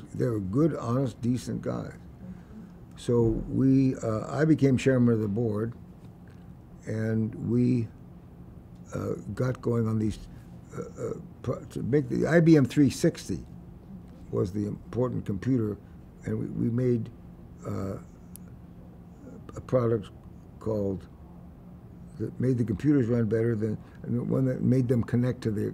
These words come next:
aux-, uh, auxiliary equipment better. And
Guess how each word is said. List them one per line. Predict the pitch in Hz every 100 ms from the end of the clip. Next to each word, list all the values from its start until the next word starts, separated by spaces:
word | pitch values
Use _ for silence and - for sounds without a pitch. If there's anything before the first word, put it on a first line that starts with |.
| -
aux-, | 101 98 - - - - 78 85 - - 71 - -
uh, | 104
auxiliary | 92 135 143 110 104 - - - - -
equipment | 110 - 117 98 - 92
better. | 104 87 90 - - - - - - - - - - - - - -
And | 120 120 117 117 113